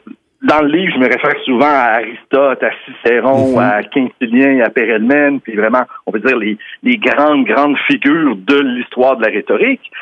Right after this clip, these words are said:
Speaker 1: Et tout ce qu'ils disent, tout ce qu'ils recommandent, Trump ne fait rien. C'est le pire
Speaker 2: <laughs>
Speaker 1: élève qu'on a
Speaker 2: Puis
Speaker 1: jamais eu.
Speaker 2: pourtant, ça fonctionne.
Speaker 1: Et pourtant, ça fonctionne. C'est-à-dire,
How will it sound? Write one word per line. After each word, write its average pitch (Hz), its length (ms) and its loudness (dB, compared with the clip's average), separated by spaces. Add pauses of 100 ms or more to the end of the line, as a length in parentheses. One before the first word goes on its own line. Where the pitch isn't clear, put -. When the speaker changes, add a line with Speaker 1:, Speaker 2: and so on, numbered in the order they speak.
(160)
Speaker 1:
Et 151 100 0
tout 269 200 0
ce 196 160 0
qu'ils 226 280 -6 (120)
disent, 269 360 -2 (180)
tout 247 220 0
ce 339 80 2
qu'ils 110 260 -2
recommandent, 147 800 -2 (380)
Trump 254 360 0
ne 131 120 0
fait 139 260 -2
rien. 147 300 -2 (140)
C'est 139 100 2
le 135 220 -2
pire 240 240 0
Speaker 2:
<laughs> 165 60 4
Speaker 1:
élève 190 300 0
qu'on 135 180 2
a 135 60 0
Speaker 2:
Puis 127 100 0
Speaker 1:
jamais 139 160 0
eu. 131 40 2
Speaker 2:
pourtant, 143 300 -2
ça 165 140 -4
fonctionne. 117 540 -6 (760)
Speaker 1:
Et 185 80 2
pourtant, 233 500 0 (140)
ça 226 80 2 (100)
fonctionne. 170 600 0
C'est-à-dire, 147 420 0